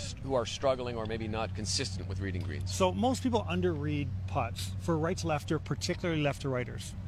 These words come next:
Speaker 2: So they'll underread that putt, they'll miss it on the low side, and they'll blame their stroke. It's good for putter sales, you know what I mean? Because they also blame their putter.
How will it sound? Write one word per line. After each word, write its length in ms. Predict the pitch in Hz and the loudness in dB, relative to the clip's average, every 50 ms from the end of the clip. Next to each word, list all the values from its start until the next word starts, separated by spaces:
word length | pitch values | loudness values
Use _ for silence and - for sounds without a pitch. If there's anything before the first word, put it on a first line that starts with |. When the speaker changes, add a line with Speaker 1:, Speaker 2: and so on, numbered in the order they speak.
| - - - - | -6 -8 -8 -6
Speaker 2:
So 160 | - - 165 | -2 0 0
they'll 120 | 151 160 | 0 2
underread 520 | - 156 175 208 202 214 196 196 196 185 156 | 0 0 0 2 2 2 2 2 2 2 2
that 240 | 175 165 160 - - | 2 2 0 0 0
putt, 280 | - 151 135 139 147 - - - - - - - - - - - - - | 0 2 2 2 0 -2 -6 -8 -8 -8 -8 -8 -8 -8 -6 -6 -6 -2
they'll 140 | - 151 143 | 0 0 2
miss 260 | 147 165 180 175 - | 2 2 2 0 0
it 60 | 196 196 | 0 0
on 100 | 180 175 | 2 2
the 80 | 175 | 2
low 240 | 165 160 156 156 156 | 2 2 2 2 2
side, 540 | 147 - - 151 135 135 135 135 135 131 - - - - - - - - | 0 0 0 2 2 2 2 2 0 0 -2 -4 -6 -8 -8 -8 -6 -2
and 160 | 156 156 156 | -2 0 0
they'll 160 | 156 156 151 | 0 0 -2
blame 340 | 131 120 139 139 135 135 131 | -2 0 0 0 2 2 2
their 100 | 127 123 | 0 -2
stroke. 460 | - - - 139 123 113 - - - - - - - - - - - | -2 -2 -2 -2 -2 -2 -4 -6 -8 -8 -8 -8 -8 -8 -8 -8 -8
It's 80 | - - | -2 2
good 180 | - 196 185 | 4 4 4
for 100 | - 208 | 4 0
putter 260 | 196 - 208 220 214 | 2 4 4 4 4
sales, 480 | 190 - 175 156 151 170 185 - - - - - - - | 4 4 4 4 4 4 2 0 -2 -4 -6 0 2 4
you 60 | 185 | 4
know 60 | 170 | 4
what 80 | 175 175 | 4 4
I 40 | |
mean? 220 | 170 165 170 202 220 | 4 4 2 2 2
Because 240 | - 180 - 165 151 | 2 2 2 4 4
they 80 | 165 | 4
also 220 | 175 190 - 196 175 | 4 4 2 0 0
blame 240 | 156 190 196 190 | 2 2 2 2
their 80 | 185 175 | 2 0
putter. 400 | - - 202 208 175 - 131 - | 2 2 4 4 4 2 2 0